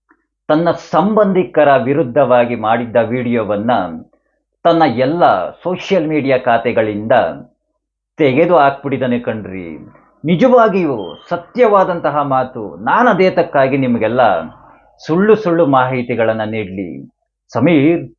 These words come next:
ತುಂಬಾ ತುಂಬಾ ಕಷ್ಟಪಟ್ಟು ಹಗಲು ರಾತ್ರಿ ಅನ್ನದಲೇನೆ ರಿಸರ್ಚ್ ಮಾಡಿ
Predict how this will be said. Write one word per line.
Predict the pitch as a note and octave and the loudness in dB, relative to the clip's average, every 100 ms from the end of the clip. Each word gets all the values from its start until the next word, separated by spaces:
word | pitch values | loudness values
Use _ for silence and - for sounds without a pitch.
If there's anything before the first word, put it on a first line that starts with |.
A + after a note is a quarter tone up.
| - | -16
ತುಂಬಾ | C3+ F3 F3+ E3 | -12 -4 2 2
ತುಂಬಾ | D#3+ D#3+ D3 C3+ | 2 -4 -4 -4
ಕಷ್ಟಪಟ್ಟು | C3 C#3 - - C#3 C3 B2+ - - A2 G#2 | -6 -10 -6 -2 -2 0 -4 -4 -10 -6 -4
ಹಗಲು | A2 D3 E3 C3 A2+ | -2 2 0 0 -4
ರಾತ್ರಿ | A2 C#3 - G3 C#3 | -2 0 -2 -2 -2
ಅನ್ನದಲೇನೆ | B2 A2+ A2 A2 G#2+ | -2 -2 -6 -8 -6
ರಿಸರ್ಚ್ | A2+ C#3+ F#3 - - | -6 -2 -2 -2 -4
ಮಾಡಿ | C3 A#2+ A2 G2 F#2 D#2 D#2 | -4 -2 -4 -6 -8 -10 -16